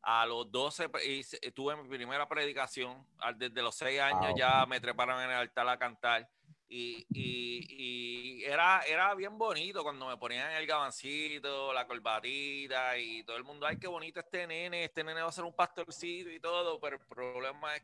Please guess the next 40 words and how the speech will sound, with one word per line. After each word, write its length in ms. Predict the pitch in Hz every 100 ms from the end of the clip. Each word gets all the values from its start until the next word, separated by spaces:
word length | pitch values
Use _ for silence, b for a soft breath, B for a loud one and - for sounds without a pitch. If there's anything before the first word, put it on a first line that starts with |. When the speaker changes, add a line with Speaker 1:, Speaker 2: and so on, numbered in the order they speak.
| _
Speaker 1:
que 120 | 156
cuando 300 | 147 147 135
tú 220 | 135 139 151
llegas 260 | 151 160
a 80 | 165
la 60 | 147
escuela, 600 | - 175 175 170 151 - b b b -
eh, 560 | 143 139 135 131 - _ _ - _ -
los 240 | 139 143
amigos 540 | 139 135 147 165 170 170
de 80 | 160
uno 280 | 170 175
no 200 | 160 156
están 340 | 160 - 147 165
en 80 | 151
la 100 | 139
misma 300 | 147 147 143
visión 320 | 139 151 139
de 80 | 135
uno, 300 | 135 151 147
de 100 | 131
querer, 280 | 123 123 123
de 100 | 135
buscar 340 | 127 135 135
de 160 | 135 120
Dios, 460 | 113 117 127 127
de, 440 | 117 113 107 101 82
Speaker 2:
Sí. 140 | 104
Speaker 1:
¿sabes? 400 | 107 117 117 101 - - -
Los 180 | 123 131
ni-, 160 | 135 - _ -
niños 140 | 147 170
a 40 |
esa 220 | 165 175
edad 220 | 156 147 160
quieren 260 | 160 160
ser 200 | 151 165
niños 440 | 143 147 170 160 147
y 80 |
quieren 180 | 123 131